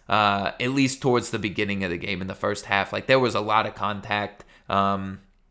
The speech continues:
some of these penalties could have been called, but it doesn't matter ultimately, 'cause the penalties aren't gonna get you fantasy points. Calvin Ridley was not Calvin Ridley, and maybe it's that injury that caught up to him, but also, uh,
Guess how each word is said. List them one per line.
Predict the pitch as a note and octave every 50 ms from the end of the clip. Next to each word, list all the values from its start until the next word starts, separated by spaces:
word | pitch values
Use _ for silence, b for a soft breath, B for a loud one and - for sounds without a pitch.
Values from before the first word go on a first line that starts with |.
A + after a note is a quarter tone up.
| _ _ _ _ _ -
some | - - C#3 C3 C3
of | B2+ A#2+ -
these | C3 B2 A#2+ A2+ -
penalties | - - A#2 A2+ A2+ G#2+ G2 - A2+ G#2+ -
could | - - A2 G#2
have | G#2 G2+
been | - G#2 G#2 F#2+
called, | A2+ A2 A#2+ B2 B2 -
but | F3+ C#4+
it | D#4+ -
doesn't | - E4 D4+ D#4 D#4+ C#4+ C#4
matter | C#4 C#4+ E4 F4 C#4+ - - F#2 G2+
ultimately, | F#2+ G2 - - G2 F#2 F2+ F#2 - - - F#2 - - b b b b b b
'cause | - F#3+ F#3
the | A3
penalties | G3+ G#3 A#3 B3+ F#4+ E4 A3+ - C#3 A#2 G#2+
aren't | G2+ G#2+ G2+
gonna | - G2+ G2 F#2+
get | - F2+ - -
you | E2+
fantasy | D#2+ - G2 F2+ F2 F#2 - - F2
points. | - A2 A#2+ C#3+ E3+ B B B B B B -
Calvin | C#3+ D3+ E3 F#3 F#3+ A3+ G#3+ G3
Ridley | C3+ A#2+ A#2 - - G#2+ G#2+ G#2 G#2 G2+ B B B B B -
was | A2+ B2 B2 A#2+
not | A2 G#2+ G#2 G2+ G2+ - - - -
Calvin | - - G2+ F#2+ F#2+ G#2 F#2+ F#2
Ridley, | F#2 G2 F#2 - D#2+ F2+ G2
and | G2+ G#2
maybe | A2+ B2+ C3+ B2 B2+ B2+
it's | B2+ -
that | - A#2+ G#2+ A2+ A2
injury | B2 B2+ B2 B2+ C3+ C3 B2+
that | C3 B2+ B2+ -
caught | B2+ B2+ B2+ B2+
up | B2+ -
to | - B2
him, | C3 C#3+ C#3 C3+ C3+ C3 B B B B B _
but | - A2+ A#2
also, | B2 B2+ B2+ B2 - C#3 C3 B2 B2 B2 A#2 A2 A2+ B B B B B B B B - - -
uh, | - -